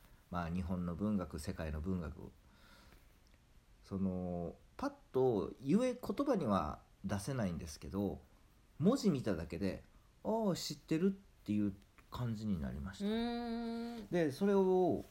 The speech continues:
Speaker 1: あの、あれ？と思ったきっかけがですね、この前、まあ、まだ読んでないですけど、あの、木田純一郎先生のあの、世界の書物っ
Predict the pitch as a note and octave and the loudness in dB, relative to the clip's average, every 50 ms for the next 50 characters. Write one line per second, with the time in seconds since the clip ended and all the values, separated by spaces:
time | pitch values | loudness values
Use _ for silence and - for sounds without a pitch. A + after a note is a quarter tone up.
0 | - - G2+ G2 F#2+ F#2+ F#2 F#2 F2+ F2 E2+ E2+ E2 - - - F3 A#3 C#4 C#4+ | -6 0 2 4 4 4 4 2 0 -2 -4 -6 -8 -6 -2 0 2 2 2 0
1 | - - - B2+ A#2 A2+ G#2 - - G#2 F#2+ F2+ F2 E2 - - - - - G#2 | -2 -4 -2 0 0 -2 -4 -4 -2 -2 -2 -2 -2 -4 -10 -16 -12 -8 -6 -6
2 | G2 A2+ - C3 A2 D2+ - - - F2+ F2+ E2 D2 C2+ C2 - - - - - | -6 -4 -4 -4 -4 -4 -6 -6 -6 -6 -6 -6 -6 -8 -10 -14 -20 -20 -20 -20
3 | - - - - - - - - - - - - - - - D#3+ E3 D#3 D3+ C#3 | -20 -20 -20 -20 -20 -20 -20 -20 -20 -20 -20 -20 -14 -8 -6 -4 -2 2 2 2
4 | B2 A#2+ D3+ D3 C#3+ B2+ A2 - - B2+ D3 D#3 D3+ C#3 D3 D#3+ F3+ F3 D3 G#2 | 2 2 2 0 0 -2 -6 -8 -4 -2 0 2 2 2 2 0 0 0 0 0
5 | G2 - - - E2+ F#2+ G#2 F#2+ E2+ - - - - - - - - - - - | 0 -2 -6 -6 -4 -2 -2 -2 -2 -6 -10 -18 -20 -20 -20 -20 -20 -20 -20 -20
6 | - - - G2+ G2+ G#2 G#2 G2+ G2 - D3 C#3+ C#3 B2+ C#3 C3+ B2 - A2 F#2+ | -20 -14 -8 -4 -2 0 0 0 0 0 0 0 0 0 -2 -4 -4 -2 -4 -4
7 | F2 F#2+ F2+ E2+ F2 F2+ F2 E2+ E2+ E2+ E2 E2+ E2 E2 D#2+ D2 C2 - - - | -4 -4 -6 -6 -6 -6 -4 -4 -4 -4 -6 -6 -6 -6 -8 -8 -10 -10 -8 -6
8 | - F#3 F#3 D#3+ B2 G2 F2+ E2+ - - G2 E2 D#2 | -6 -4 -2 -2 -2 -2 -4 -6 -6 -6 -6 -6 -6